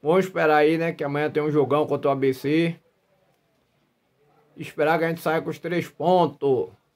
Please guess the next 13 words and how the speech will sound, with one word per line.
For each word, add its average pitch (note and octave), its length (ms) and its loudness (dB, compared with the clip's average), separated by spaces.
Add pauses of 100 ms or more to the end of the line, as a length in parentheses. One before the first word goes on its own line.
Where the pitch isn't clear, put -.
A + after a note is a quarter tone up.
(360)
E C3+ 80 -10
já D3+ 140 0
tem D#3 160 -4
rodada D3+ 500 2
hoje, D#3 400 2
né? F3 240 -10 (2250)
Começa E3 400 -2
hoje D#3+ 220 4
a D#3 40 4
rodada D3 460 0
e C#3+ 60 -10
termina D3+ 380 -4
amanhã. B2 440 -8